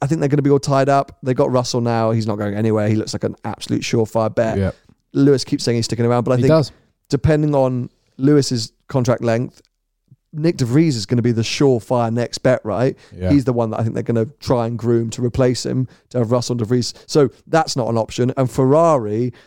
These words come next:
Speaker 1: okay, we don't quite know what's gonna happen with Sainz, but he looks pretty solid. And does Norris wanna go against Leclerc at Ferrari? Or was, I mean, Leclerc could, we'll get into that. But yeah,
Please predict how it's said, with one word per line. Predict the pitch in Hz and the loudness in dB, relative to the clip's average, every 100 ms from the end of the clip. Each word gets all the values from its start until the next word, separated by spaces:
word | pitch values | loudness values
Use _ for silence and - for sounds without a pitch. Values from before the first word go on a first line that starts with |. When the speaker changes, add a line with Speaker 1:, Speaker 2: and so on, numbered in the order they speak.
| _ - | _ -8
Speaker 1:
okay, | 127 127 | 0 0
we | 117 | 2
don't | 135 135 | 0 0
quite | - - 127 131 147 | -6 -6 -2 0 0
know | 151 156 | 2 4
what's | 151 - | 2 -2
gonna | 147 | -2
happen | 143 147 | 0 0
with | 143 | -2
Sainz, | - 151 175 - | 0 -2 -2 -2
but | 139 | 0
he | 131 | 2
looks | 139 156 - - | 4 4 2 -8
pretty | - 127 117 | -4 -2 -2
solid. | - 113 120 127 - - _ - | -2 -2 0 0 -2 -20 _ -4
And | 135 135 127 | -2 -2 -2
does | 131 139 127 | 0 0 2
Norris | 131 123 | 0 0
wanna | 127 | -2
go | 127 | 2
against | 127 120 127 - - | 0 0 -4 -4 -2
Leclerc | 123 - 135 127 143 160 | -4 -2 0 2 2 0
at | 143 | -4
Ferrari? | - 147 147 156 | -4 0 2 2
Or | 127 | 2
was, | 120 117 - _ _ | 0 -6 -16 _ _
I | 117 | -6
mean, | 113 | -4
Leclerc | 113 127 120 | 0 0 0
could, | 127 - - | -2 -6 -10
we'll | - 185 | -2 2
get | 214 | 2
into | 185 170 | 0 -2
that. | - 127 - | -2 -2 0
But | 151 139 | 0 0
yeah, | - 185 104 | 0 0 0